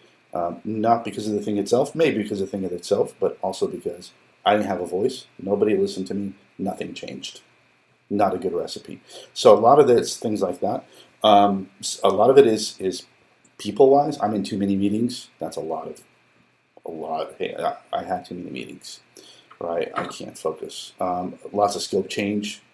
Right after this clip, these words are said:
um, I think is a trend, like, scope change too much, especially in this covid era, right? Like, oh my God, like, we've had to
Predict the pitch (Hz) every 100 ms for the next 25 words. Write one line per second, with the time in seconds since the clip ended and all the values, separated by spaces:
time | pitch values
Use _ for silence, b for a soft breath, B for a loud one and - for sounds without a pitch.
0 | _ _ _ _ - 90 87 90 90 92
1 | 101 95 92 95 98 - - 95 95 95
2 | - - - _ - - - - 95 -
3 | - 135 95 - - - _ _ _ _
4 | _ _ _ _ _ _ _ - 101 -
5 | 110 107 104 127 123 90 85 85 87 90
6 | 98 - 87 90 87 - 95 104 101 101
7 | 101 87 85 - 90 87 87 92 87